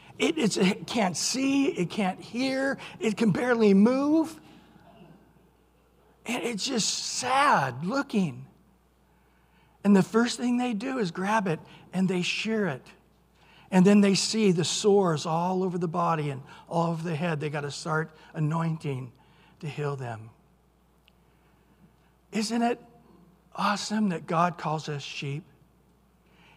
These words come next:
And he is our shepherd. He is our good shepherd. He cares for the sheep.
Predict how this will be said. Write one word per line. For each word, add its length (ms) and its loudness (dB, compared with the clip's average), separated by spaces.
And 200 2
he 480 0
is 540 -2
our 400 -2
shepherd. 560 -6
He 220 0
is 160 2
our 160 2
good 340 2
shepherd. 640 -6
He 140 2
cares 480 -4
for 100 -6
the 140 -2
sheep. 480 -6